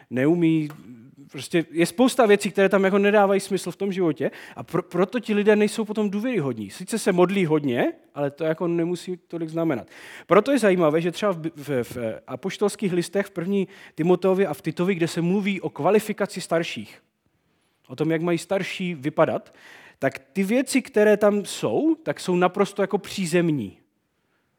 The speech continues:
Ty požadavky jsou naprosto přízemní. Tam je napsané, že nesmí pít a má do-, jo, jako, má dobře vést své děti,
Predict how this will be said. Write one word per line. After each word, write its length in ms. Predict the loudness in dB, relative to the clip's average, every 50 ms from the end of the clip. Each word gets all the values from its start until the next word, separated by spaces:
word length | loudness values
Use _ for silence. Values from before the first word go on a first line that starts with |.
| _ _ _ _ _ _ _ _ _ _
Ty 80 | -14 -6
požadavky 520 | -4 0 2 4 4 4 4 2 0 -6
jsou 120 | -2 0
naprosto 480 | 2 2 2 2 4 2 2 2 0 -2
přízemní. 500 | -2 0 -2 2 6 8 8 8 6 2
Tam 200 | 2 4 4 6
je 80 | 6 4
napsané, 400 | 4 2 2 2 4 4 6 6
že 160 | 6 4 2 0 -10 -20 -20 -20 -20 _ _ -2
nesmí 380 | 0 0 2 4 6 6 6
pít 460 | 4 2 2 4 4 2 2 -2 -18 _ _ -8
a 60 | -4
má 200 | -2 0 2 2
do-, 160 | 2 0 0 -2 -4 -6 -4
jo, 280 | 0 0 2 2 2 0
jako, 260 | 0 -2 -2 -4 -8 -8
má 240 | -4 -2 2 2 4
dobře 260 | 2 2 0 2 2
vést 240 | 2 2 2 0 -2
své 200 | 0 2 2 4
děti, 480 | 4 2 0 0 0 0 2 2 0